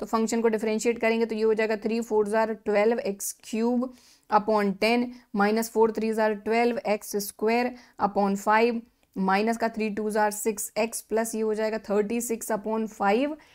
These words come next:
एक्स का हो जाएगा वन, इलेवन का हो जाएगा ज़ीरो। अब यहाँ पर क्या किया जाए, तो थोड़ा सा देखा जाए तो टू सिक्स ज़ार ट्वेल्व, टू फ़ाइव ज़ार टेन हो गया ये,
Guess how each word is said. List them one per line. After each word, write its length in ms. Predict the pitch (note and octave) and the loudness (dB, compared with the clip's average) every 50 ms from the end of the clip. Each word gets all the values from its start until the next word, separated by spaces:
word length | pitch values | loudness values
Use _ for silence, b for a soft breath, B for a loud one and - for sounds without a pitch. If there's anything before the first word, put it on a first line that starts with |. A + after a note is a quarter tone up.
| b b b | b b b
एक्स 200 | G#3+ G3+ - - | -4 -4 -4 -4
का 100 | - A3+ | -4 -2
हो 140 | G#3+ G#3+ | 0 0
जाएगा 260 | G3+ G#3+ G3+ G3+ G3 F#3+ | 0 0 -2 -2 -2 0
वन, 220 | F#3 A#3+ C#4+ B3+ - | 0 0 0 0 0
इलेवन 260 | G3 F#3+ F#3 F3+ F#3 | -2 -2 -2 -2 -4
का 120 | F#3 F#3+ F#3 | -4 -4 -4
हो 120 | F#3 F#3 | -2 -2
जाएगा 300 | F3+ F3+ F#3 F#3 F#3+ A3 A3 | -2 -2 -2 0 0 0 0
ज़ीरो। 360 | F#3+ F#3+ F3 F3 F#3+ F3 E3 B B B B B B B | 0 0 2 2 2 2 0 B B B B B B B
अब 140 | B C#4 C#4+ | B 6 8
यहाँ 200 | C#4 C4+ C4 C4 | 8 6 4 4
पर 140 | B3 C4+ B3+ | 2 2 2
क्या 160 | B3 B3+ B3 | 4 4 4
किया 300 | B3 B3 A#3 A#3 A#3 A#3 | 4 4 4 4 4 4
जाए, 260 | A3 G3+ A3+ A3 G3 | 4 4 4 4 4
तो 160 | - - - A3+ | 2 -2 -8 -8
थोड़ा 340 | - - A#3+ A3+ A#3 A#3+ C4 B3 | -6 -2 0 4 6 6 6 4
सा 240 | B3 - A#3+ A#3+ | 4 4 4 4
देखा 420 | A#3 G3+ G3+ G#3+ G#3+ - A#3 A3+ A3 | 4 4 4 2 2 2 0 0 0
जाए 400 | G3+ G#3+ G#3+ G#3+ G3+ F#3+ G3 A#3 C4 - b b b b b b - | 2 2 2 2 2 2 0 -2 -2 -6 b b b b b b -4
तो 40 | G#3 | -4
टू 280 | - - C4 C4+ C4+ C4+ | -2 0 2 2 2 2
सिक्स 260 | C4 - A#3 A3 G#3 | 2 0 0 0 2
ज़ार 180 | A3 A3+ A3 G#3+ | 4 4 4 2
ट्वेल्व, 340 | G3+ G#3 A3+ A#3 B3 B3 | 2 4 4 4 4 4
टू 220 | A#3+ A#3+ A#3 A#3 A3+ | 2 -2 -2 -2 -2
फ़ाइव 300 | - - A3 G#3+ G#3+ G3+ | 0 2 2 2 2 0
ज़ार 200 | G3+ G#3+ G#3 G#3 | 0 2 0 0
टेन 260 | G3+ G#3 G#3+ G#3+ A#3 | 0 0 0 2 2
हो 80 | B3+ B3+ | 4 4
गया 120 | A#3+ B3 B3 | 4 4 4
ये, 220 | B3 B3+ C4 C#4 | 2 2 0 -2